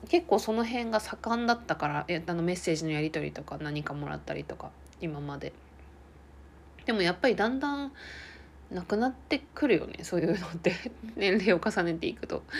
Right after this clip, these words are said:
で、で、まあ、なんでかっていうと、自分もやってないんですよ。私も今年誰かに誕生日おめでとうってメッセージ送ったりしたこと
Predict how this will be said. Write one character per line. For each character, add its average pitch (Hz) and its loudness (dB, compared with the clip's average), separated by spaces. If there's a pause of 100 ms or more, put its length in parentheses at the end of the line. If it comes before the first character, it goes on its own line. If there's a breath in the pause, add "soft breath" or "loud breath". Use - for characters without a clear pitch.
(460 loud breath)
で、 196 2 (840 loud breath)
で、 254 -4
ま 240 2
あ、 - 4
な 254 10
ん 359 10
で 392 10
か 381 4
っ 330 0
て 208 6
い 196 6
う 190 6
と、 196 4 (140)
自 202 0
分 285 10
も 339 10
や 214 10
っ - -6
て 254 4
な 254 4
い 214 4
ん - 2
で 147 0
す - -8
よ。 - -8 (240)
私 285 6
も 302 8
今 226 -6
年 254 6
誰 254 6
か 214 6
に 175 6
誕 214 4
生 214 6
日 185 6
お 165 4
め 185 4
で 170 4
と 180 0
う - 0
っ - 0
て 160 2
メ 180 2
ッ - 2
セ 185 2
ー 170 6
ジ 165 0
送 147 -2
っ 165 0
た 165 -2
り 156 2
し - -6
た 160 -2
こ 156 -4
と 151 2